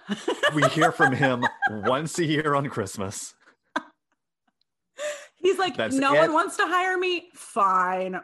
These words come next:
Speaker 1: whatever. Don't need it. Bye."
Speaker 2: Yeah.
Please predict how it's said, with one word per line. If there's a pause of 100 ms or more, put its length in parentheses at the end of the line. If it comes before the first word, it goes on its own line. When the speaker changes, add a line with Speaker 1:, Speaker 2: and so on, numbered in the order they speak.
Speaker 1:
whatever.
Don't
need
it. (120)
Bye." (880)
Speaker 2:
Yeah.